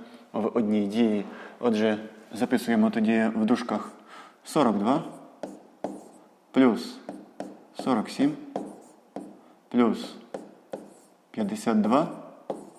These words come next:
І все це треба поділити на кількість на три. І це дорівнює.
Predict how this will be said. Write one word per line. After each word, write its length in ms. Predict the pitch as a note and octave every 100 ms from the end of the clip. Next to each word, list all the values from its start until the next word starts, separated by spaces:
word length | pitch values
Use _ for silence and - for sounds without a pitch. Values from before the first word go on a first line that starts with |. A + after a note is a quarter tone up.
| - _ _ - - - - - - -
І 80 | -
все 180 | A2 E3+
це 140 | C3+
треба 300 | A#2 A#2+ A2+
поділити 300 | B2 A#2 A#2+
на 100 | A#2+
кількість 520 | A#2+ E3 - A3 -
на 120 | A#3 A3+
три. 240 | - G2 - - - - - - - - - - - _ _ _
І 180 | A#2 A2+
це 120 | A2+
дорівнює. 380 | C3+ C3 G2+ F#2+